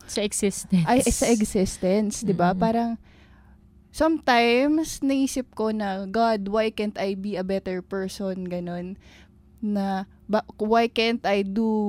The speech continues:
Speaker 2: more good <laughs> works?" Parang, kahit anong pilit yung gawin ko, parang walang moment na hindi ganito yung nature ng behavior ko.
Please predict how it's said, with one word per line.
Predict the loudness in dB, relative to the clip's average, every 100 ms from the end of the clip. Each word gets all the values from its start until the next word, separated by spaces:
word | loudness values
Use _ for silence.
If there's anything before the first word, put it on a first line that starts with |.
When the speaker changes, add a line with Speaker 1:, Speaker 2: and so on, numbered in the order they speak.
| 0 -2 0
Speaker 2:
more | 0 2 4 4 4
good | 4 2 6
<laughs> | 4
works?" | 6 4 2 0 -2
Parang, | 2 2 2 -2 -6 -12 -20 -20 -20 -20 -20 -20
kahit | 2 4 4 4
anong | 4 4 2
pilit | 2 2 2 0
yung | -2 -2 0
gawin | 2 4 2 0
ko, | -2 -2 -2
parang | -2 -2 -2 -4 -8 -16 -20 -12
walang | 2 2 4 2 2 0 0
moment | 0 2 2 2 2 0 -2 -4
na | -6 -4 -2 -2 -4 -6 -8 -10 -8
hindi | -4 0 0 -2 -4 -2 -2 -2 -4 -6 -6 -8 -14 -12
ganito | 0 0 2 0
yung | 0 -2
nature | -2 -4 -4 -4 -4
ng | -4 -6
behavior | -6 -6 -6 -8 -10 -10
ko. | -8 -8 -10